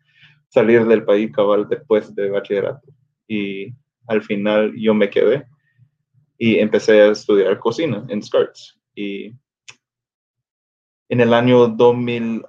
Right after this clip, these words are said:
once mi papá empezó su O N G, que es Fundación Sus Hijos. Y yo andaba trabajando en un call center y estudiando cocina y,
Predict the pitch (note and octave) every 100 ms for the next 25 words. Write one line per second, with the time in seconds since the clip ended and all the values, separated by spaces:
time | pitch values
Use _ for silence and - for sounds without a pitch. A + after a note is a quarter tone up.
0 | - A#2 C#3 E3 - F3 E3 - B2+ A2
1 | - A2 A2+ A2+ - A2+ A2+ A2+ - G#2+
2 | G#2+ G#2 G2+ G#2+ A#2 - G#2 G2+ - -
3 | G#2 F#2 - D#2 - - C3+ C3 _ -
4 | - _ _ _ _ - A2 G#2 G2+ G#2
5 | G#2+ G#2 G#2+ G#2+ G#2+ G#2 G#2 G#2+ G#2+ G#2
6 | G#2 G2+ - B2 B2 A2 G#2 G2 - G#2
7 | G2 G2+ - - C3 C3 B2 - A2 G#2